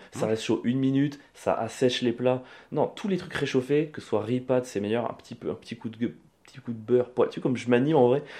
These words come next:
Speaker 1: C'est comme les musiques des soixante-dix de la semaine dernière.
Speaker 2: <laughs> Il est content.
Speaker 1: Moi, sauf
Speaker 2: Aujourd'hui,
Speaker 1: que
Speaker 2: il,
Speaker 1: une
Speaker 2: il est grand
Speaker 1: recette,
Speaker 2: sourire.
Speaker 1: c'est, pardon, je suis désolé, là, je suis parti dans un monologue.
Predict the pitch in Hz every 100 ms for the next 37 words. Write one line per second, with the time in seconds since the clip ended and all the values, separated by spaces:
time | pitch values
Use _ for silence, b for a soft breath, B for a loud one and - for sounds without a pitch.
0 | B - 151 196 151 117 135 123 113 117
1 | 117 120 131 131 101 - 110 110 175 135
2 | 160 147 120 123 135 123 120 120 160 -
3 | 113 117 127 135 - 117 123 - - -
4 | 110 90 - 113 110 156 - 110 104 123
5 | 113 107 - 107 - 117 110 107 107 113
6 | 123